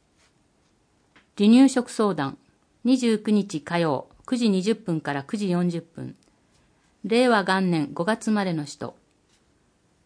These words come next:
三、四ヶ月時。健康診査。二十九日火曜、十三時から十三時三十分。令和元年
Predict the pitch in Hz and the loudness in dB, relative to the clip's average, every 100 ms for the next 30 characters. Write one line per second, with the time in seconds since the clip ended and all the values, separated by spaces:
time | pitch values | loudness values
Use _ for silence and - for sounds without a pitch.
0 | _ _ _ _ _ _ _ _ _ _ | _ _ _ _ _ _ _ _ _ _
1 | _ - 254 269 262 262 262 240 226 214 | _ -2 4 6 6 4 2 0 -4 -6
2 | 165 135 - _ _ _ _ _ _ _ | -8 -10 -14 _ _ _ _ _ _ _
3 | _ _ _ _ 220 202 202 190 180 175 | _ _ _ _ -4 -4 -2 -4 -4 -6
4 | 143 - - - _ - _ _ _ _ | -8 -10 -14 -16 _ -20 _ _ _ _
5 | _ _ _ _ - 247 247 233 214 208 | _ _ _ _ -2 0 0 0 0 -2
6 | 208 - 180 175 160 135 - _ _ _ | -4 -8 -2 -2 -2 -6 -10 _ _ _
7 | _ - 233 254 262 240 185 175 151 131 | _ -2 -2 2 2 2 0 -4 -4 -6
8 | - 190 214 226 202 156 - 175 180 175 | -4 -4 -2 -2 -2 -4 -6 -6 -6 -8
9 | - - 139 - _ _ _ _ _ _ | -16 -18 -18 -18 _ _ _ _ _ _
10 | _ _ - 254 262 208 190 196 180 143 | _ _ -2 2 4 4 2 2 2 -2
11 | 139 | -6